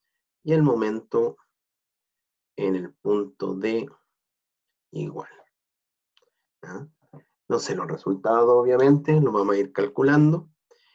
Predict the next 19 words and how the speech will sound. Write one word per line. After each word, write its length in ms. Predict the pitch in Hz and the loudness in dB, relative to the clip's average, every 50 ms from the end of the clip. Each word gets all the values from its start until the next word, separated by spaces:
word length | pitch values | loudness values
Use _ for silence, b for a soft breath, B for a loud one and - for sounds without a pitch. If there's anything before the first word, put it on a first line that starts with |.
| b b b _ | b b b _
Y 120 | - 127 135 | -8 -4 0
lo 120 | 135 143 | 2 2
otro, 540 | 151 156 156 165 170 165 170 170 - _ _ _ _ _ _ _ _ _ _ _ _ _ | 2 2 2 -2 -2 -4 -6 -12 -18 _ _ _ _ _ _ _ _ _ _ _ _ _
que 420 | _ - 113 117 120 120 - _ _ _ | _ -2 0 0 0 -2 -4 _ _ _
acá 220 | - 101 101 - | -10 -10 -4 0
adelante, 580 | 151 175 185 175 151 143 143 - - 156 - - _ _ _ _ _ _ _ _ _ _ _ _ _ _ _ _ _ _ _ _ | 2 4 4 6 6 4 4 2 -2 -4 -4 -8 _ _ _ _ _ _ _ _ _ _ _ _ _ _ _ _ _ _ _ _
digamos, 540 | - 101 101 107 107 107 107 107 104 - _ _ _ _ _ _ _ _ _ _ | -4 -2 0 0 -2 -2 -6 -8 -14 -20 _ _ _ _ _ _ _ _ _ _
si 200 | _ - - - | _ -10 -4 -4
el 80 | 101 101 | -4 -4
sentido 540 | - - 101 98 95 95 110 113 107 101 95 | -4 -6 -6 -6 -6 -6 -6 -2 0 0 0
horario 480 | 95 92 95 107 123 147 165 160 131 | 0 -2 -4 -2 -2 0 0 0 0
o 40 | 110 | -2
el 60 | 104 | -2
sentido 400 | 98 - 101 101 98 - 113 110 | -6 -8 -10 -12 -10 -8 -6 -4
antihorario 560 | 104 101 98 98 - 101 95 95 107 123 139 139 | -4 -4 -4 -6 -8 -6 -6 -4 -2 0 0 0
van 100 | 135 131 | 0 -2
a 60 | 120 | -4
ser 180 | - 127 113 | -6 -6 -8
positivos, 540 | - - 120 - 120 - - 80 76 76 - | -6 -8 -6 -6 -8 -10 -10 -14 -16 -16 -18